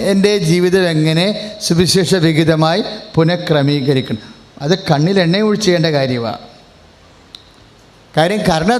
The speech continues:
തോന്നാൻ, ഏ, നമ്മുടെ, ഏ, ഇപ്പോൾ പത്രോസിനോട് ഈശോ എന്നാ പറഞ്ഞത്? "നീ മാനുഷിക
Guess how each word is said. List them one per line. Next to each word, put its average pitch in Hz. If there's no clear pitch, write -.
തോന്നാൻ, 196
ഏ, 175
നമ്മുടെ, 190
ഏ, 151
ഇപ്പോൾ 220
പത്രോസിനോട് 233
ഈശോ 202
എന്നാ 175
പറഞ്ഞത്? 156
"നീ 220
മാനുഷിക 220